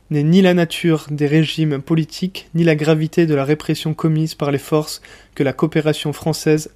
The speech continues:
a contribué à former. Ce sujet n'est pas le seul sur lequel la diplomatie française propose une lecture de la réalité marquée par le déni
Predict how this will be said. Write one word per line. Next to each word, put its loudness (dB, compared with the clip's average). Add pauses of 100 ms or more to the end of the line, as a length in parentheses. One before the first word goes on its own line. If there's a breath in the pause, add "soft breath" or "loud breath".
a -16
contribué -2
à 0
former. -10 (720)
Ce 0
sujet 4
n'est 2
pas 2
le 2
seul 2
sur -6
lequel 2
la 2
diplomatie 0
française 0
propose 2
une 0
lecture -2
de 0
la 2
réalité 0
marquée -2
par -6
le -4
déni 0